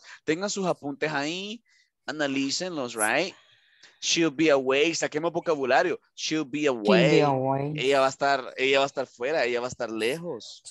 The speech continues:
Speaker 1: She'll be away. The exam is... Ah, la fecha, ¿verdad? El diez de diciembre, dice ahí. Entonces.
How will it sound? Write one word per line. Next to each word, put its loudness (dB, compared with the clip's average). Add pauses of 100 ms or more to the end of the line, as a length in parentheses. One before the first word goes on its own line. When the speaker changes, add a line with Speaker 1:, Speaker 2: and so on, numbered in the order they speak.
(240)
Speaker 1:
She'll -4
be 0
away. 0 (260)
The 2
exam -2
is... -4
Ah, 0
la 0
fecha, -2
¿verdad? 0
El -2
diez -4
de -6
diciembre, -6
dice -8
ahí. -8
Entonces. -12